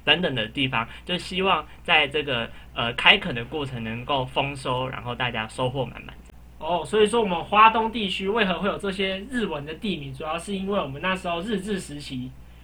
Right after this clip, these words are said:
Speaker 2: 我们日本来这里开垦，在东部的地方开垦以后，就把这些地名留在这里。那其实这些政权，因为政权而造，生出来的地名其实还蛮多的，像，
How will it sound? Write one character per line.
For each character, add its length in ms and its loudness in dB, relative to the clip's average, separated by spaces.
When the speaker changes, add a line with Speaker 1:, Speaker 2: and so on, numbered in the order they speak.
Speaker 2:
我 80 -14
们 140 -6
日 120 0
本 200 0
来 140 -6
这 120 -4
里 100 -4
开 220 0
垦， 180 -2
在 140 -4
东 180 -4
部 140 -2
的 60 -4
地 100 -6
方 160 -6
开 160 -4
垦 180 -4
以 40 -10
后， 220 -6
就 120 -4
把 140 -6
这 60 -12
些 100 -6
地 180 -6
名 160 -8
留 80 -8
在 140 -8
这 140 -8
里。 80 -10
那 80 2
其 160 -2
实 120 -4
这 100 4
些 200 2
政 260 2
权， 400 -6
因 100 -4
为 120 6
政 220 2
权 300 -4
而 160 -2
造， 280 -4
生 220 0
出 120 0
来 120 0
的 80 -2
地 140 -4
名 100 -8
其 80 -10
实 80 -8
还 80 -2
蛮 220 -6
多 200 -6
的， 140 -8
像， 320 2